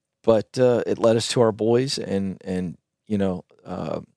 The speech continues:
it's nothing short of an amazing, miraculous situation with both boys, and, and they're amazing, and they've changed our lives. They've blessed us, not the other way around. Um,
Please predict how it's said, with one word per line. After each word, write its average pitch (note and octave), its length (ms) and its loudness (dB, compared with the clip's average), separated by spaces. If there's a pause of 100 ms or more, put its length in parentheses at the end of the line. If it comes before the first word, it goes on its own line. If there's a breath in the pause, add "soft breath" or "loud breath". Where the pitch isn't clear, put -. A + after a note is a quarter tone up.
(140)
it's - 260 -12
nothing G#2 480 0
short G#2+ 340 4
of F#2 120 0
an G2 60 0
amazing, F#2+ 540 0
miraculous F2 600 0
situation F2+ 680 0
with F2 180 -6
both E2+ 260 0
boys, F#2 400 2
and, D#2+ 180 -10 (540 soft breath)
and E2 220 -2
they're F2 120 2
amazing, F2 600 0
and D2 260 -8
they've F#2 220 2
changed F2 400 -2
our F2 180 4
lives. F2 400 2
They've F2 240 0
blessed E2 380 -4
us, F2 280 0
not F2+ 180 -6
the F2 80 -4
other E2+ 140 0
way E2+ 120 0
around. E2+ 500 -2 (120)
Um, D#2+ 500 -4